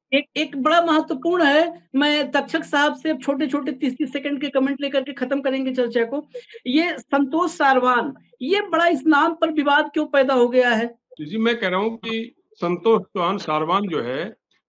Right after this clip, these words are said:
Speaker 2: वो
Speaker 1: हम्म।
Speaker 2: कांग्रेस में होती थी और
Speaker 1: हम्म।
Speaker 2: सिरसा से चुनाव जीती, भजनलाल सरकार में वो मिनिस्टर रही,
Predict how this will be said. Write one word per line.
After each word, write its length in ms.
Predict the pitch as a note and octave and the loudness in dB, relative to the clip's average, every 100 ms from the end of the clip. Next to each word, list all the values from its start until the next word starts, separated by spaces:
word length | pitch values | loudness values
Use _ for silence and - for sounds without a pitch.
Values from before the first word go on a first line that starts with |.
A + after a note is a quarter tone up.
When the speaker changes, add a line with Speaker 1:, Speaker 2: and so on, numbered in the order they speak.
| _ _ | _ _
Speaker 2:
वो 180 | D#3+ A3 | 2 2
Speaker 1:
हम्म। 160 | A3 G3 | 4 2
Speaker 2:
कांग्रेस 360 | F#3+ G#3+ G3+ | 4 2 2
में 120 | A3+ | 0
होती 320 | F#3+ D#3+ F#3+ F3+ | 0 -2 -4 -8
थी 300 | - C4+ _ _ _ _ _ _ | -10 -18 _ _ _ _ _ _
और 260 | F#3+ G3 G#3 | 2 2 2
Speaker 1:
हम्म। 120 | G#3+ | -2
Speaker 2:
सिरसा 420 | E3 F3+ D#3 A3 | -2 0 2 0
से 180 | A3 A#3 | 2 0
चुनाव 320 | F#3 F#3 G3+ | -2 0 0
जीती, 420 | F#3 _ - B3+ G#3 | -2 _ -10 -6 -2
भजनलाल 380 | D#3 F3 G#3+ | -2 0 0
सरकार 420 | A3+ F3+ F3+ F#3 G#3 | -2 -4 -2 -2 0
में 120 | G#3+ | -2
वो 80 | F#3 | -2
मिनिस्टर 340 | E3+ D3+ G#3+ | -4 -6 -4
रही, 420 | G3+ F#3 A#3+ C#4 | 0 2 2 -2